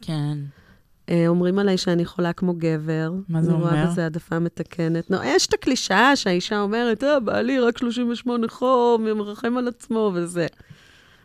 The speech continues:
Speaker 2: נכון? שאת
Speaker 1: כן.
Speaker 2: לא אומרת את זה
Speaker 1: לא,
Speaker 2: על רן.
Speaker 1: שגברים, לא, להפך, משתעלים ומצטננים, לא רק שלושים ושמונה חום, שזה הכי במינימום,
Speaker 2: כן.
Speaker 1: במינימום. אפילו לא
Speaker 2: ונשים
Speaker 1: חום.
Speaker 2: כאילו אוהבות להתנשא על זה. אז אני דווקא גם בגלל,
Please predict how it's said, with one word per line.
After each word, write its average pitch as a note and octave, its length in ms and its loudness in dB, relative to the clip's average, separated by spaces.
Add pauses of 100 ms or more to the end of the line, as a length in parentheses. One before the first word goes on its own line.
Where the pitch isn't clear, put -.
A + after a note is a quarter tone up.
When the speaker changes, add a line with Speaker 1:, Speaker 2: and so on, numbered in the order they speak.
(120)
Speaker 2:
נכון? G#3 440 0 (160)
שאת - 180 0
Speaker 1:
כן. D3+ 100 2
Speaker 2:
לא G3 60 4
אומרת F3 340 2
את E3 80 -2
זה F3 80 2
Speaker 1:
לא, G#3 220 10
Speaker 2:
על D3+ 60 10
רן. D#3+ 80 10
Speaker 1:
שגברים, D#3+ 680 2
לא, F3 160 0
להפך, C#3 340 0
משתעלים C3+ 480 0
ומצטננים, D#3+ 680 0
לא D3 60 2
רק F3+ 140 0
שלושים C#3+ 320 -4
ושמונה B2+ 280 -6
חום, A#2 200 -6
שזה A#2+ 220 -4
הכי E3 240 -6
במינימום, D#3 520 -2
Speaker 2:
כן. F#3 360 6
Speaker 1:
במינימום. C3 200 2 (360)
אפילו F#3+ 140 4
לא G3 80 10
Speaker 2:
ונשים G#3+ 260 8
Speaker 1:
חום. G3+ 120 10
Speaker 2:
כאילו G3 160 10
אוהבות G#3 360 6
להתנשא G3+ 540 2
על E3+ 180 4
זה. F3 120 6
אז F3+ 120 4
אני A#3 180 6
דווקא A#3+ 300 2
גם G#3 220 2
בגלל, G3 280 2